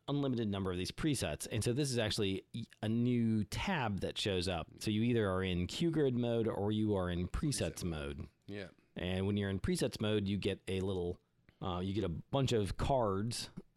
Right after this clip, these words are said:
Speaker 1: that stack up vertically and show you a three D view of what that preset's gonna look like, um, and then a little descriptions, text description of what's
Speaker 2: Steps.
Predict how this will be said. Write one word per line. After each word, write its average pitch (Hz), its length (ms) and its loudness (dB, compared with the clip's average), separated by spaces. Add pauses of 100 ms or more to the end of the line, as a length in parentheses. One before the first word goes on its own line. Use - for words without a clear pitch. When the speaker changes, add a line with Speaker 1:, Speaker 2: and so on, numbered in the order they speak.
(240)
Speaker 1:
that 95 220 -4
stack 101 380 -2
up 92 260 0
vertically 95 600 0 (1000)
and 113 180 0
show 110 120 2
you 95 240 0
a 85 240 0
three 110 380 0
D 101 240 2
view 90 340 0
of 80 220 -4
what 110 240 -2
that 82 240 -4
preset's 110 400 0
gonna 90 160 -2
look 113 240 -2
like, 190 280 -4 (540)
um, 85 400 -2 (220)
and 107 140 0
then 104 100 0
a 92 120 0
little 101 320 2
descriptions, 85 720 -2
text - 380 -6
description 78 640 -4 (120)
of 78 340 -2 (680)
what's 101 280 2
Speaker 2:
Steps. - 200 -10